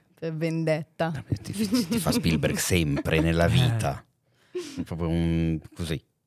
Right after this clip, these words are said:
Speaker 3: Ok, allora il tempo delle domande è esaurito.
Speaker 2: Ah, e
Speaker 3: Eh,
Speaker 2: magari la
Speaker 3: sì.
Speaker 2: più figa era la prossima, cosa ne sai?
Speaker 3: Eh, vabbè, lo vogliamo fare in extremis veloce?
Speaker 2: Ma tanto guarda, ce ne mancano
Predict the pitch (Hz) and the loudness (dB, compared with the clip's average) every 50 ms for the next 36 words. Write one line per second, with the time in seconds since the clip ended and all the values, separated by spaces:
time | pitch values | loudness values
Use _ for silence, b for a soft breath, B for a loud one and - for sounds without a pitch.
0 | _ _ - 208 196 - - 190 147 127 123 135 160 175 160 135 123 123 123 - | _ _ -2 -2 -2 0 2 2 4 4 4 4 4 4 4 4 2 0 2 0
1 | 233 233 208 - 196 190 175 165 160 165 160 160 165 170 170 160 143 135 123 127 | 0 0 0 2 0 2 2 4 2 2 2 2 2 2 2 2 2 2 2 2
2 | 131 127 127 131 123 117 113 - - 156 165 185 190 254 285 247 147 120 98 82 | 2 2 2 2 2 0 0 0 0 0 0 2 2 4 6 6 6 6 2 -2
3 | 80 - - - 170 190 208 226 233 175 127 107 110 117 127 127 113 - 156 117 | -6 -10 -4 0 2 4 6 8 8 8 8 8 6 6 4 2 4 4 6 6
4 | 98 92 87 87 87 87 87 - - - 107 95 87 - - 92 95 98 95 85 | 6 6 6 4 4 4 4 2 2 2 2 2 2 0 -2 -2 -2 -2 -2 -4
5 | 82 78 78 76 - 73 67 64 76 - _ _ _ _ _ _ - 127 123 120 | -6 -6 -6 -8 -8 -10 -12 -12 -12 -18 _ _ _ _ _ _ -4 -4 -2 -2
6 | 120 120 120 120 123 120 123 117 113 110 113 117 120 117 120 120 120 113 - 120 | -2 -2 -2 -2 -2 -2 -2 -2 -2 -2 -2 -2 0 0 0 0 -2 -2 -2 -2
7 | 120 120 120 120 120 120 - - - 143 135 131 131 131 123 120 - 131 131 131 | 0 0 0 0 -2 -4 -4 -6 -6 -4 -4 -2 -2 -4 -4 -6 -4 -2 0 0
8 | 131 120 117 - 151 160 156 156 233 240 185 131 120 156 131 110 - 113 104 104 | 0 0 0 2 4 4 6 6 6 6 8 8 8 8 6 6 6 6 6 6
9 | 120 123 120 - 131 127 127 127 127 127 | 6 6 6 6 6 6 6 4 2 0